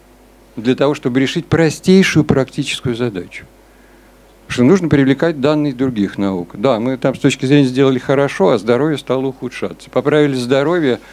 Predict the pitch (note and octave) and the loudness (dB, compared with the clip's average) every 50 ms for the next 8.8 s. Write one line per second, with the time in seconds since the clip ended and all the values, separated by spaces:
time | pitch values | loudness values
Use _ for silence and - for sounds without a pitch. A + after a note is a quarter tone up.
0 | - - B2+ C#3 B2+ - - D3+ D3 D3 C#3+ C#3+ - D3+ D3 C#3 G#2+ G2 F#2+ F2 | -8 -2 0 0 0 0 0 0 0 0 -2 -2 -2 -2 0 0 0 -2 -4 -6
1 | - - - G2 - - - - - - C3+ C3 C#3+ D#3+ D#3+ D#3 D3+ D3 D3+ E3 | -10 -12 -12 -12 -14 -14 -20 -10 -4 -2 0 0 2 2 2 2 2 0 0 0
2 | D3 D3+ D#3 E3 F#3 F3+ D3+ C3+ - - D3+ D3 C#3 - - D#3 D#3+ C#3+ D3 D3 | -2 -2 0 -2 -2 0 -2 -2 -2 0 0 -2 -2 -2 -2 -2 0 2 2 2
3 | D3 D3+ D3 B2+ G2+ G2+ F#2+ - - A#2+ - - - - D4 - - - - D#3 | 2 2 -2 -2 -4 -6 -6 -6 -14 -20 -20 -20 -20 -20 -20 -20 -12 -6 -4 -2
4 | - - D#3 - - - A2+ C#3+ F3 F3+ - - - - - - - - - A#2+ | -2 0 -2 -2 0 0 0 0 0 -2 -6 -12 -20 -20 -20 -20 -8 -2 0 0
5 | A#2+ - D3+ - C#3+ F#3+ F#3+ G3 - - F#3 E3 D3 C#3+ C3+ B2+ A#2+ A#2+ A#2 A#2 | 0 0 -2 0 4 4 4 4 4 4 6 6 6 6 6 6 4 2 2 0
6 | A2+ - - D3+ C3+ B2 - - A#2 - - - A#2+ A2+ A2+ A#2 C3+ D#3 E3+ D#3+ | -2 -4 -2 0 0 0 -2 -4 -10 -6 0 2 2 2 2 4 4 4 4 2
7 | D3 - D#3+ D3 - - G#2+ G2 F2 F2 G2 F2 F#2+ F#2+ F#2+ F#2+ F2+ F2 - A#2+ | 2 0 -2 -2 -2 -4 -6 -6 -4 -4 -4 -2 -2 -2 -2 -4 -6 -6 -6 -4
8 | - G#2+ B2 E3+ G#3 - F#3+ F#3 F3+ F3 E3 - - E3 C3 | -2 2 2 2 4 2 0 0 -2 -4 -4 -4 -2 -4 -4